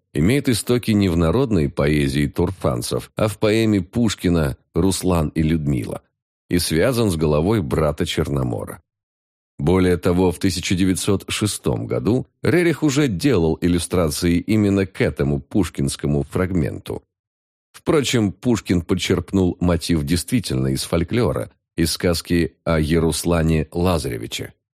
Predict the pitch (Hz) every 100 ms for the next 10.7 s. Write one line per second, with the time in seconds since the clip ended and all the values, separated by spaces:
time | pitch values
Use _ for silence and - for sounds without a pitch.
0 | _ _ _ _ _ _ - - 131 123
1 | 165 110 - 85 78 87 80 78 76 85
2 | 78 85 - 95 117 113 110 131 123 113
3 | 98 117 101 69 62 69 65 65 64 65
4 | - _ _ 104 104 101 98 92 90 -
5 | - 98 90 82 - - - - _ _
6 | _ _ _ _ _ _ _ _ _ -
7 | 76 156 156 139 - 90 85 80 78 78
8 | 80 76 82 73 - 80 - 82 80 80
9 | - 80 - 78 78 80 78 - - 64
10 | 57 - 64 76 123 120 117